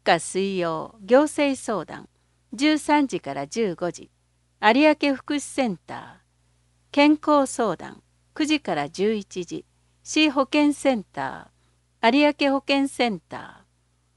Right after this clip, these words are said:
ー。五日木曜、乳幼児相談。九時三十分から十一時、安中公民館。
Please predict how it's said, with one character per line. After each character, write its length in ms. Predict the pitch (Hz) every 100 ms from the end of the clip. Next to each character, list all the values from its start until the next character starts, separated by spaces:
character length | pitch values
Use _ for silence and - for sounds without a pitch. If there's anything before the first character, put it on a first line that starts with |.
| _ _ _ _ _
ー。 80 | 220
五 200 | 208 -
日 200 | - 285
木 340 | 254 240 - 233
曜、 400 | 208 180 175 - -
乳 300 | 269 302 311
幼 180 | 294
児 140 | 285 269
相 300 | - 240 170
談。 260 | - - _ _ _ _ _
九 100 | 302
時 160 | 302 294
三 260 | 285 277
十 140 | 285 285
分 320 | _ 170 151
か 220 | - 139
ら 160 | 147 147
十 260 | 202 240
一 300 | 226 - 202
時、 240 | 180 170 - _ _ _ _
安 200 | 220 247
中 300 | 285 277 285
公 240 | - 269 262
民 240 | 254 180
館。 380 | - - 135